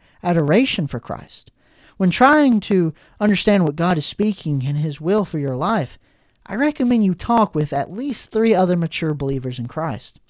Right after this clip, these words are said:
You let them know what is going on, even if it's a simple of, simple, simple statement as, "Hey, I'm thinking about this. What are your thoughts?" God puts the right people in our lives at the right time. When godly people surround us, they will help guide us down the path that we should go.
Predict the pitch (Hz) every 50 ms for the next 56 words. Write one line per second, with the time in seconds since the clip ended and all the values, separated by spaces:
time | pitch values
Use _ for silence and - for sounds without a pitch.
0 | _ _ _ _ _ _ _ _ - _ - - 208 220 226 240 233 226 233 214
1 | 202 196 214 214 208 196 196 170 160 - 180 190 190 180 170 185 214 226 214 190
2 | 180 196 214 202 214 196 190 180 - 185 160 - 143 - - 214 196 180 175 165
3 | 156 139 139 135 - _ _ _ _ _ _ _ - - - 233 214 196 202 214
4 | - _ - - - 233 196 202 175 - - 220 220 202 185 175 165 156 160 156
5 | 156 151 147 - - _ _ _ _ - - 240 254 240 208 180 180 180 180 220
6 | 240 233 208 202 196 165 156 147 151 147 - 165 175 185 - 196 196 190 180 180
7 | 185 175 - - 185 180 131 - - _ - - - _ _ _ _ _ _ _
8 | _ _ _ _ _ _ _ _ _ _ _ _ - 143 - 160 160 151 - 175
9 | 151 - - 156 139 151 160 170 156 - 180 165 - - 147 147 147 147 143 139
10 | 139 156 170 185 180 156 143 139 - 139 127 131 131 135 113 - - 160 160 156
11 | 120 - - - _ _ _ _ _ _ _ _ _ _ _ _ _ _ - 165
12 | 160 151 170 202 254 269 - 311 262 - 240 214 - 196 175 - - 165 151 180
13 | 208 240 240 190 156 147 139 - 170 170 180 180 170 165 196 180 170 151 156 160
14 | 175 202 208 185 165 - - 156 151 147 135 - - 156 147 139 - 131 117 123
15 | 127 123 - 113 117 120 156 170 175 135 101 110